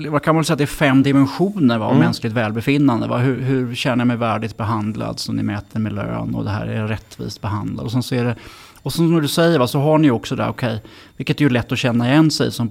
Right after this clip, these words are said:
Speaker 1: person då, hur, hur det är i naturen f-, påverkar hur jag mår någonstans. Och där, där, det mäter ni ju, som jag minns det, de är globala, ehm, ja, den globala temperaturen. Men jag
Speaker 2: Mm,
Speaker 1: tänkte att
Speaker 2: mm.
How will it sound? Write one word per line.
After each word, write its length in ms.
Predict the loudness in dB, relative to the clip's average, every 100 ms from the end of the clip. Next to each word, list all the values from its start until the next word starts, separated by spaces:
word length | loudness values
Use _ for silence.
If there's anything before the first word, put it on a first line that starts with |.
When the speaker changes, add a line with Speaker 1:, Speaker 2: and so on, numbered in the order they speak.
| -6
Speaker 1:
person 400 | -6 -4 0 0
då, 100 | 0
hur, 240 | 0 -2 0
hur 140 | 0
det 80 | 2
är 180 | 2 2
i 40 | 2
naturen 560 | 2 2 0 2 0
f-, 180 | -2 -10 _ -6
påverkar 440 | -4 -2 -4 -4
hur 120 | -4
jag 120 | 0
mår 380 | 2 0 -2 -8 -8
någonstans. 560 | -10 -8 -8 -8 -8
Och 160 | -6 -2
där, 380 | 2 4 2 0 -8 -20 -20 -20 -20 -20 -20 -20 _
där, 460 | -12 -2 2 2 2
det 120 | 2
mäter 420 | 2 2 0 0
ni 80 | 0
ju, 440 | 2 0 -2 -6 -8
som 200 | -6 -4
jag 100 | -2
minns 260 | -4 -8
det, 100 | -8
de 160 | -6 -6
är 60 |
globala, 520 | -6 -8 -6 -8 -8 -10 -12 -20 -20 -16 -14
ehm, 160 | -14 -14 -18 _ _ _ _ _ _ -20 -14
ja, 100 | -8
den 120 | -6 -2
globala 340 | 0 -2 -2
temperaturen. 540 | -4 -6 -6 -6 0
Men 100 | 2
jag 60 | 4
Speaker 2:
Mm, 100 | 2
Speaker 1:
tänkte 280 | 4 2 2
att 60 |
Speaker 2:
mm. 120 | 0